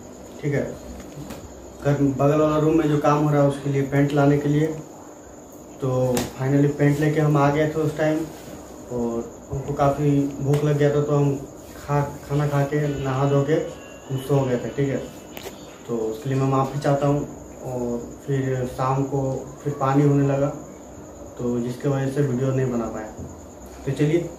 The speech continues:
अब वीडियो को स्टार्ट करते हैं। देखिए आप लोग के सामने पेंट हमने ले आया है घर, अब इसको अनबॉक्सिंग करते हैं और दिखाते हैं आप लोग को इसमें कौन कौन सा कलर इसमें हम लेकर के आए हैं, ठीक है। तो चलिए वीडियो के साथ बने रहिए।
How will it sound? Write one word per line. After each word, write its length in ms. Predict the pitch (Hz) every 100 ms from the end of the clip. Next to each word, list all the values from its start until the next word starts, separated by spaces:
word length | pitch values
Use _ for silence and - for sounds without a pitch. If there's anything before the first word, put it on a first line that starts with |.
| -
अब 120 | 139
वीडियो 200 | 127 135 147
को 140 | 151
स्टार्ट 260 | - 156 165
करते 220 | 151 160
हैं। 80 | 147
देखिए 360 | 135 147 147 - -
आप 180 | 139 135
लोग 100 | 139
के 60 | 143
सामने 300 | 143 143 165 - - - - - - - -
पेंट 460 | - - 147 147 143 - - - - - - 139
हमने 180 | 139 139
ले 80 | 147
आया 220 | 143 143
है 120 | 143 135
घर, 240 | - 127 139 139 - - - -
अब 100 | 127
इसको 300 | 127 139 135 -
अनबॉक्सिंग 500 | 135 131 135 160 151
करते 240 | 151 147 156
हैं 80 |
और 140 | 156 139
दिखाते 360 | 127 139 135 156
हैं 60 |
आप 140 | 139 151
लोग 140 | 147
को 100 | 156
इसमें 360 | 143 147 139 139 - - - - -
कौन 180 | 160 147
कौन 180 | 147 147
सा 80 | 147
कलर 240 | 143 143 147
इसमें 280 | 143 160 208 - - - - - -
हम 120 | 127
लेकर 280 | 135 135 127
के 120 | 123
आए 140 | 113
हैं, 120 | 107 98 - - -
ठीक 140 | 151
है। 100 | 127 - - - - - - - -
तो 120 | -
चलिए 360 | 127 139 143 165 -
वीडियो 220 | 123 143
के 80 | 147
साथ 200 | 151 143
बने 160 | 139 139
रहिए। 200 | 123